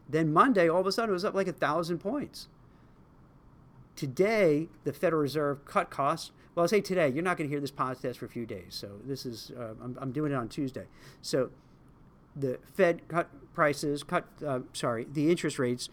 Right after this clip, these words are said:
to kind of stimulate the economy a bit and hopefully to keep things going. But you don't know. So there's gonna be this uncertainty back and forth where you probably see some good news and the stock market is up, the mood is, is better,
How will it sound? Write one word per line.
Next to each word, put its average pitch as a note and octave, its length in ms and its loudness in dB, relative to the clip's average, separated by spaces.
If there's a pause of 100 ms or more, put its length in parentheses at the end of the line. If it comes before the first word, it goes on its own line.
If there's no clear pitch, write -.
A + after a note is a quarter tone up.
(260)
to D3+ 80 -6
kind D#3+ 140 0
of B2 60 -2
stimulate D#3 500 0
the C3+ 100 -4
economy A#2+ 400 -4
a G2+ 60 -8
bit B2 200 -8 (1200)
and C#3+ 460 -2
hopefully F3 440 2
to D3+ 120 -10
keep D#3 260 -2
things D3+ 220 -2
going. F#3+ 320 -4 (1000)
But C#3 180 -8
you F#3 80 -4
don't F3 160 -6
know. F#3 360 -6 (120)
So - 160 -6
there's D3 280 -6
gonna F#3 120 -2
be F3 120 -2
this D3+ 260 -4
uncertainty E3+ 1000 -2
back D#3+ 380 -6
and C#3+ 120 -4
forth F3+ 360 -2 (320)
where D3 100 -6
you C3+ 80 0
probably D#3 320 4
see C#3+ 300 0 (500)
some D#3 260 4
good F#3 280 8
news F#3+ 440 8
and C#3+ 140 -2
the B2+ 60 0
stock D#3 300 0
market D#3 320 2
is B2+ 180 -2
up, F3+ 360 6
the C3 40 -6
mood C#3+ 360 2
is, B2+ 300 -2
is A2 180 -8
better, G3+ 440 0